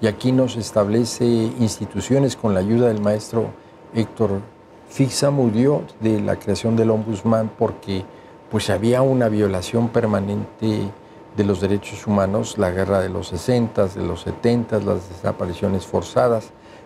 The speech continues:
la falta de garantías jurisdiccionales que había en el país, pues hace que el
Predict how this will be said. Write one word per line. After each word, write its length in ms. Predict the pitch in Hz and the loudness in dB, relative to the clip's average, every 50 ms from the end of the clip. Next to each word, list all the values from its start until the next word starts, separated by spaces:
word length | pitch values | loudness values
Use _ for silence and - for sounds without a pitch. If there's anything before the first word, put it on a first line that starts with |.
| - - | -10 -2
la 380 | - 104 104 98 101 - 104 98 | 0 2 2 2 2 0 -2 -4
falta 540 | - - - 117 117 113 113 - 117 110 104 | -4 0 2 2 2 2 0 2 2 2 2
de 340 | 98 95 95 95 95 95 107 | 2 0 -4 -4 -4 -2 0
garantías 960 | 113 104 101 101 101 101 - - 120 120 117 107 101 101 98 - - - - - | 0 0 2 0 0 -2 -2 0 2 4 4 4 2 0 -2 -10 -16 -20 -12 -6
jurisdiccionales 880 | - 110 104 98 92 101 95 - - 110 104 104 117 127 131 117 101 - | -2 -2 -2 -2 -2 -4 -6 -4 -2 -2 0 2 2 0 0 -2 -4 -6
que 120 | - 101 | -4 -2
había 120 | 98 101 104 | 0 0 0
en 80 | 110 | 0
el 80 | 113 110 | 0 -2
país, 440 | - - 135 120 110 117 117 - - - - - - - - - - | 2 2 2 4 2 0 -2 -6 -14 -20 -20 -20 -20 -20 -16 -8 -4
pues 160 | 104 92 - | -4 -2 0
hace 240 | 110 101 95 120 104 | -2 -2 -2 -4 -4
que 180 | - - 95 92 | -2 0 0 0
el 120 | 92 | 0